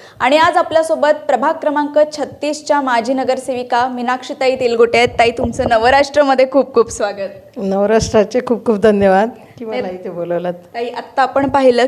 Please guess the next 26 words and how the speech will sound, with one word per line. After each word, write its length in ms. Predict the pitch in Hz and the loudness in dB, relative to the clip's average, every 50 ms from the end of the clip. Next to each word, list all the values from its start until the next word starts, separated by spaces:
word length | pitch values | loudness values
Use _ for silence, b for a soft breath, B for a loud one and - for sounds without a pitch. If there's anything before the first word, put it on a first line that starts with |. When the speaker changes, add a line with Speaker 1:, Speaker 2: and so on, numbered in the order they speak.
| 254 | 0
Speaker 1:
की 120 | - 269 269 | -4 -8 -4
दीड 200 | 233 262 247 247 | -2 0 2 2
वर्षाहून 360 | 247 247 240 247 262 254 247 | 2 2 0 -2 -4 -4 -4
अधिक 200 | 240 214 240 233 | -4 -4 -6 -2
काळ 180 | - 233 233 240 | 0 0 0 2
लोटलेला 420 | 233 226 220 - 220 214 214 220 | 2 0 0 0 -2 0 2 2
आहे, 200 | 220 214 220 220 | 2 2 0 -2
अजूनपर्यंत 480 | 226 220 233 233 226 247 240 247 247 277 | -2 -2 -2 -4 -2 -2 -2 0 -2 0
पालिका 400 | 285 262 233 226 240 240 269 277 | 2 2 2 2 2 0 2 2
निवडणुका 520 | 269 262 233 226 226 233 240 247 262 247 | 2 2 2 2 2 2 2 2 2 4
लागलेल्या 440 | 254 240 220 214 214 220 220 220 214 | 4 4 2 2 0 0 2 2 0
नाहीयेत. 600 | 208 208 202 196 196 202 196 - - - - - | 0 0 2 2 2 0 0 -6 -18 -14 -4 -2
सगळा 240 | 277 254 254 277 294 | 0 2 4 2 2
कारभार 500 | 285 294 269 240 233 233 233 262 277 285 | 4 2 2 2 2 2 2 2 2 2
जो 140 | 247 277 | 4 4
आहे 260 | 302 277 269 262 269 277 | 4 4 4 2 2 0
आयुक्तांच्या 680 | 247 - 240 254 254 254 - 262 262 254 254 - 262 | 2 4 2 2 0 0 0 2 2 2 2 2 0
हातात 220 | 254 247 254 240 220 202 | 0 4 4 2 2 4
गेलाय. 280 | 208 208 196 190 185 - B B B B B - | 0 2 2 2 0 0 B B B B B -2
आत्ता 400 | 233 240 - - - - 339 359 | -2 -2 -2 -6 -2 0 0 2
तुमच्या 340 | 359 359 339 302 - 339 330 | 2 2 -2 0 2 2 2
पदासमोर 580 | 262 311 - 285 294 294 311 302 277 302 302 | 4 2 2 4 2 2 2 2 2 2 2
माजी 320 | 285 277 262 247 226 294 285 | 4 2 2 2 2 0 0
जरी 240 | 254 302 294 311 | 0 0 0 2
लागलं 300 | 294 262 247 233 240 247 | 2 2 2 2 2 4
असलं 360 | 254 262 254 - - 294 302 | 4 4 2 0 2 2 2